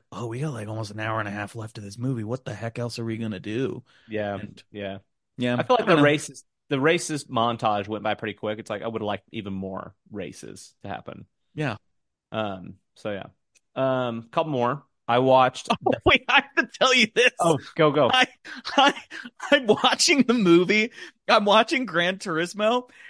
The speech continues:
Speaker 1: and, you know, he's going through the circuits and he's racing, and I'm like, "Is, like, Lewis Hamilton and Max Verstappen gonna come out?" And I s-, told that to Becky, and she looks at me, she's like,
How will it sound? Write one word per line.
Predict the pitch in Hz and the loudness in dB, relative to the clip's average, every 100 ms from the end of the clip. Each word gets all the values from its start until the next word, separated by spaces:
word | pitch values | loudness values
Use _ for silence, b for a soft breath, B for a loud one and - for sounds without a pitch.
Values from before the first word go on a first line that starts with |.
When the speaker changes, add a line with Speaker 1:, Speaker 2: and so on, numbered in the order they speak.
| B | B
Speaker 1:
and, | 180 190 | -4 0
you | |
know, | 190 | 2
he's | 175 175 | 2 2
going | 185 175 | 2 0
through | 185 | -2
the | 175 | -6
circuits | 165 - 160 165 160 - | -4 -2 -2 0 -2 -2
and | 156 | -6
he's | 143 | -6
racing, | 123 135 143 175 151 | -4 -4 -2 -4 -4
and | 139 | -2
I'm | 139 | -2
like, | 135 127 - _ _ _ _ _ _ | -2 -2 -6 _ _ _ _ _ _
"Is, | 403 359 | -10 -4
like, | 339 - | -4 -4
Lewis | 120 208 285 | -2 0 0
Hamilton | - 208 240 240 - 233 240 240 233 | -2 -2 -2 -4 -6 -6 -4 -4 -4
and | 185 | -4
Max | 147 - - | -4 -6 -8
Verstappen | 165 - - 220 - 107 92 | -6 -6 -8 -10 -6 -6 -4
gonna | 101 98 | -6 -6
come | - 107 | -6 -4
out?" | 87 87 B B - | -4 -4 B B 2
And | 165 | 2
I | |
s-, | 160 147 - | 4 -2 2
told | 127 127 | 2 4
that | 180 | 2
to | 170 | 2
Becky, | 139 120 - 165 | 0 -2 -2 -2
and | 165 | 0
she | 170 | -2
looks | 117 120 - | -2 -2 -2
at | 160 | -4
me, | 165 | -4
she's | - 160 | -2 0
like, | 165 | 0